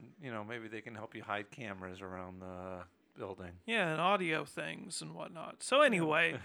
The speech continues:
Speaker 1: <laughs>
Speaker 2: you wanna talk some, uh, Mary Souza?
Speaker 1: Mary Souza.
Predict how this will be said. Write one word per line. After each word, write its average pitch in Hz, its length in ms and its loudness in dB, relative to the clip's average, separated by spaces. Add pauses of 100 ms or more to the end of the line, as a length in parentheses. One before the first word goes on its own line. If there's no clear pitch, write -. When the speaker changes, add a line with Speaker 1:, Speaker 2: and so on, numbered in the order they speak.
(140)
Speaker 1:
<laughs> 123 480 -6
Speaker 2:
you 196 80 2
wanna 208 180 12
talk 208 300 10
some, 196 320 6
uh, 170 320 10
Mary 180 260 6
Souza? 196 500 4 (400)
Speaker 1:
Mary 202 460 10
Souza. 113 1040 2